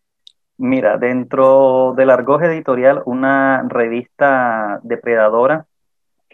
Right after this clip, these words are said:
es una revista que quizás te vende una imagen de una revista de excelencia académica, pero por detrás, en el funcionamiento del día a día, no es tan así. Por ejemplo, es una revista que te dice que tiene un comité editorial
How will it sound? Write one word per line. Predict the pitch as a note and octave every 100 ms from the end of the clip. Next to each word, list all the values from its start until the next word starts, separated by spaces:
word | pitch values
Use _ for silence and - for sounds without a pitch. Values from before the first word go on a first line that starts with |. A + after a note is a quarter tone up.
| _ _
es | - C3
una | C#3 D3+
revista | C#3+ B2+ A#2+ A#2+ C#3+
que | C#3 C3+
quizás | A2+ A2+ -
te | C3+
vende | B2+ B2 B2 C3+
una | C3 A#2+
imagen | B2+ B2 B2 C3+
de | B2+
una | A2+
revista | A#2 A#2+ A2+ -
de | B2
excelencia | A#2+ - A2 A2 -
académica, | B2+ C3 B2+ B2 B2+ C3+ C#3
pero | C3+ B2+ C3
por | B2+ A#2+
detrás, | C3+ C3+ A2 A2 _ _ _ _ _
en | - A#2
el | A2
funcionamiento | C3 A#2 B2 G#2+ G#2+ A2 A2+ A#2 C3+ C3
del | A#2+ A2+ G#2+
día | A2+ A#2+
a |
día, | A#2 A#2+ C3 B2+ B2
no | A#2 A2+
es |
tan | - A2 G#2
así. | - D3+ - _
Por | A2
ejemplo, | G#2+ D#3+ D3+ C3+ F#2 _ _ _ _
es | A#2+
una | C3+ C#3
revista | B2 A#2 A#2 C#3
que | C3+
te | A#2+ A2
dice | A#2+ C#3 C3+
que | A#2
tiene | G#2+ A2 A#2
un | A#2+
comité | C3 A2 G#2
editorial | G#2+ G#2 G#2+ B2 C3 G#2+